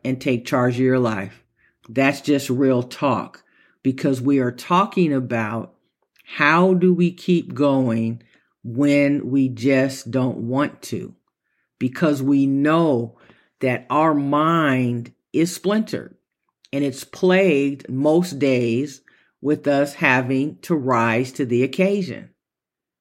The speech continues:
And it's difficult, but if you continue to do the same thing over and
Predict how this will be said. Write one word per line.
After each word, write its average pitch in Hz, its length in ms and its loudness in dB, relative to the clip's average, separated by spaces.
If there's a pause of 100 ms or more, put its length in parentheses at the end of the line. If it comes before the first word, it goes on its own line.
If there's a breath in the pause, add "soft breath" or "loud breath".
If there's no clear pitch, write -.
(180)
And 135 120 -2
it's 151 140 0
difficult, 135 760 -4 (400)
but 143 720 -2 (520)
if 190 320 0
you 202 100 -4
continue 170 760 -2
to 131 140 -8
do 127 220 -2
the 123 120 -2
same 143 460 0
thing 120 460 -2
over 190 400 0
and 190 80 -2